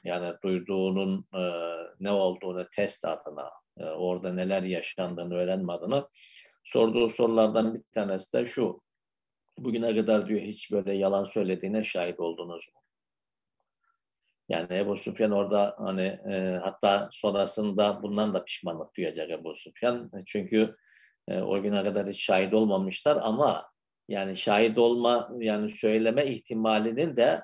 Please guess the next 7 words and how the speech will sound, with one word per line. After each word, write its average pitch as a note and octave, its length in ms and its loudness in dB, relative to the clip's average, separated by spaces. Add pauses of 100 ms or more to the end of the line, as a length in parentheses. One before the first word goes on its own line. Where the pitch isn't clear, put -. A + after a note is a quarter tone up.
bir B2 180 -10
manada A2+ 580 2
kapısını C3 440 -4
açık B2+ 320 -2
bırakıyor E2 460 -2
orada. C#2+ 220 -8
Yani G2 280 0